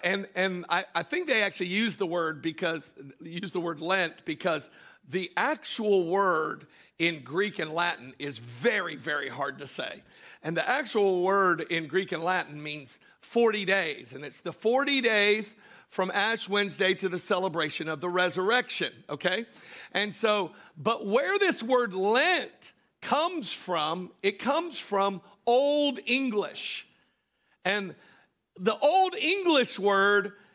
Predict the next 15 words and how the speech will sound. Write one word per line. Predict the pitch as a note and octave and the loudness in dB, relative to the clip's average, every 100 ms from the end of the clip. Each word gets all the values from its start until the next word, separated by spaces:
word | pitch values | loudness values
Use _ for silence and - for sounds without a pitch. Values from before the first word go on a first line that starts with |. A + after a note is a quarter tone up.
| _ _ | _ _
you | D#3 - F#3 B3+ E4+ D4+ | -6 -4 2 4 6 6
and | C4+ | 4
I | D#4 D#4 | 4 2
would | B3+ A#3 F#3+ | 2 0 0
know | A3+ A3+ | 2 2
this | G#3 G#3 F#3 | 4 0 0
word | F#3+ G3 F#3 F#3 | 2 4 2 2
as | F#3+ F#3+ F3 - _ - | 2 2 -2 -8 _ -8
lengthen. | F3+ C#4 D4 - A3 D3+ F#2+ _ _ _ _ _ _ _ _ _ _ _ _ F3+ | 0 2 2 -4 -4 -4 -6 _ _ _ _ _ _ _ _ _ _ _ _ 0
Lengthen. | B3 C#4 - D#3 B2 _ _ _ G#3 | 0 0 -2 -4 -6 _ _ _ 0
And | A3+ A3+ A3+ | 0 2 0
it | G#3+ | 2
doesn't | D4 D#4+ F#4 F4 | 2 0 -2 2
really | C#4 C#4+ C4+ | 2 6 4
have | A3+ C4 B3+ | 4 2 0